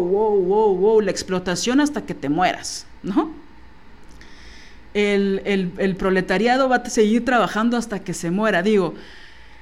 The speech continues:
no sé cómo eso ocurriría en Latinoamérica, con los niveles de explotación laboral que vivimos.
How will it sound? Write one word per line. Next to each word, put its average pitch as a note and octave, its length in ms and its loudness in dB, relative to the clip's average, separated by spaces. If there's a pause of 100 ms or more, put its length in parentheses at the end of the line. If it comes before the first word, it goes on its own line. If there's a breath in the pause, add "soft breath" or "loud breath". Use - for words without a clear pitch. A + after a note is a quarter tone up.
(120)
no B3+ 200 6
sé C4+ 200 2
cómo B3 280 2
eso B3+ 180 0
ocurriría G#3+ 460 0
en A3 60 0
Latinoamérica, G#3 880 -2 (640)
con F#3+ 140 -4
los F#3 160 -4
niveles G#3 360 -4
de F#3+ 60 -6
explotación F3+ 540 -8
laboral F3+ 360 -4
que F#3+ 120 -6
vivimos. F3 600 -6